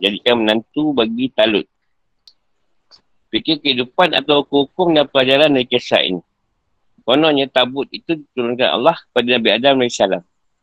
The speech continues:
Dan sampai ke tangan Nabi Yaakob alaihissalam dengan adil tabut ini. Bani Israel selalu dapat mengalahkan musuh yang mereka perangi. Bila ada tabut tu, mereka dapat kalahkan. Kalau tak ada tabut, ha, mereka macam lemah.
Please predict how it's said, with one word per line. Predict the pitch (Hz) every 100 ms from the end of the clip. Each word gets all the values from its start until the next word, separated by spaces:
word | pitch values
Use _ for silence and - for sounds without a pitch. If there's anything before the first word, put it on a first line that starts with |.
| _ _ _
Dan | 113 117
sampai | 117 - 147
ke | 131
tangan | - 113 117 110
Nabi | 104
Yaakob | 87 - 104
alaihissalam | 104 107 120 151
dengan | 131 104
adil | 107 107
tabut | 107 95 -
ini. | 87 90 _ _ _ _ _ _ _ _ _
Bani | 104 110
Israel | - 127 156
selalu | 143 135 160 135
dapat | - 127 120
mengalahkan | 123 123 120
musuh | 120 117 180 170
yang | 143 131
mereka | 123
perangi. | 123 123 113 110 - _ _ _ _ _ _ _
Bila | - 110 117
ada | 123
tabut | 123 127 139 -
tu, | 165
mereka | 151 135 156
dapat | 143 139 123 -
kalahkan. | 120 113 92 78 _
Kalau | - 107 113
tak | 185
ada | - 139
tabut, | 160 196 - _ _ _ _ _ _ _ _ _ _ _ -
ha, | 95 101
mereka | 113 - 170 156
macam | 147 - 151 226
lemah. | 202